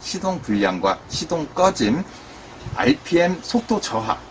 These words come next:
요런 증상들이 나올 수 있다는 점 알려드리기 위해서 오늘 준비했습니다. 자, 이거는 이 저기 뭐야,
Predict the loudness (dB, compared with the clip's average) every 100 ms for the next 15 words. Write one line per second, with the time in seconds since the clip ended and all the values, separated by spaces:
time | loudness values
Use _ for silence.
0 | -18 -2 4 4 4 2 -2 -2 -2 2
1 | 2 2 2 0 0 2 0 -2 -4 -2
2 | 0 -2 -4 -8 -8 -14 -4 0 2 2
3 | -2 -2 -4 -6 -4 -2 2 2 0 -8
4 | -4 -2 -2 -2 -8 -8 -10 -12 -16 -16
5 | -14 -4 -2 0 -2 -8 -8 -12 -14 -16
6 | -16 -14 -10 -10 -10 -4 -4 -4 -10 -8
7 | 2 4 8 8 8 8 6 2 0 -14
8 | -18 -18 -16 -16 -16 -16 -16 -16 -16 -16
9 | 0 2 4 4 4 4 2 -14 -12 0
10 | 6 8 8 8 6